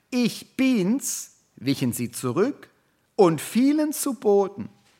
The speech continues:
Da fragte er sie abermals, "Wen sucht ihr?" Sie aber sprachen, "Jesus von Nazareth." Jesus antwortete, "Ich habe euch gesagt, dass ich es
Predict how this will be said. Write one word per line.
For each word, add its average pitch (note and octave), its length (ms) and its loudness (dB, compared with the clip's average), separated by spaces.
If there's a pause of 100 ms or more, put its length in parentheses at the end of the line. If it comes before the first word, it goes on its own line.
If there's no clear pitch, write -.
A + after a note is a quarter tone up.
(760)
Da G2+ 160 0
fragte G#2+ 420 0
er A#2 220 -4
sie A#2+ 180 -4
abermals, A2+ 840 -2 (180)
"Wen C#3+ 520 -2
sucht A2 500 -6
ihr?" - 240 -14 (580)
Sie G#2 320 -12
aber A#2 300 -12
sprachen, B2+ 580 -8
"Jesus A#2+ 400 -6
von D3 160 -2
Nazareth." D#3+ 580 -4 (680)
Jesus A2+ 260 -4
antwortete, G3 680 0 (440)
"Ich - 180 -6
habe B3 260 0
euch - 200 2
gesagt, F#3+ 600 -2 (280)
dass G3 400 4 (200)
ich C#4 460 2
es F#3+ 420 4